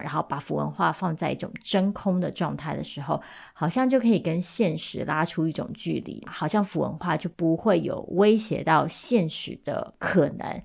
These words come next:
当然，腐文化也未必有想要威胁现实的这个意图，但我的意思是，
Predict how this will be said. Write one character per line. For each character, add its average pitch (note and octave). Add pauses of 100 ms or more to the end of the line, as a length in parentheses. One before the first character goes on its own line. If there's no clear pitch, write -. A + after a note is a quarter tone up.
(340)
当 E4
然， A#3+
腐 D#3+
文 D#3
化 G3
也 D3 (120)
未 A#3
必 F3
有 C3+
想 -
要 D#3
威 F3+
胁 C#3
现 D3+
实 -
的 -
这 F#3+
个 -
意 B3
图， - (540)
但 D4
我 E3+
的 -
意 B3
思 A3+
是， G3